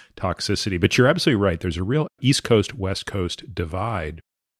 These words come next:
in medical education. And I think, put it this way, when I applied to my residency on the East Coast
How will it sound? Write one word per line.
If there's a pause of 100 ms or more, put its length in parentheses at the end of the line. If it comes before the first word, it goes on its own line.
(180)
in
medical
education. (100)
And (500)
I
think, (100)
put
it
this
way, (160)
when
I
applied
to
my
residency (560)
on
the
East
Coast